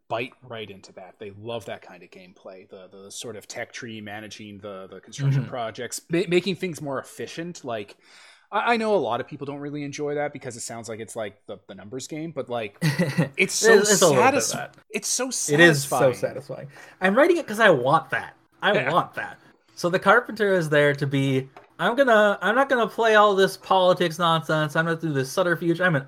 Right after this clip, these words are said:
Speaker 2: honest worker getting work done." That's their society role. Um, there's the diplomat, who's extremely good at negotiation, which we haven't even brought up yet. Um,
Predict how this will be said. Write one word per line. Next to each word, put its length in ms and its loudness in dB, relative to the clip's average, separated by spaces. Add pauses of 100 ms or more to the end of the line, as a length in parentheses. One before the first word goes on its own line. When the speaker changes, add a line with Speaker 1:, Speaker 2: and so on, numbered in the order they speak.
(120)
Speaker 2:
honest 480 6
worker 420 4
getting 600 2
work 500 2
done." 260 -8 (960)
That's 220 -4
their 180 -2
society 480 -4
role. 320 -12 (840)
Um, 440 -12 (280)
there's 160 0
the 80 0
diplomat, 600 2
who's 140 -2
extremely 400 -6
good 140 2
at 80 -4
negotiation, 720 -2
which 160 -12
we 80 -10
haven't 220 0
even 160 -8
brought 240 0
up 200 -8
yet. 220 -16 (460)
Um, 320 -12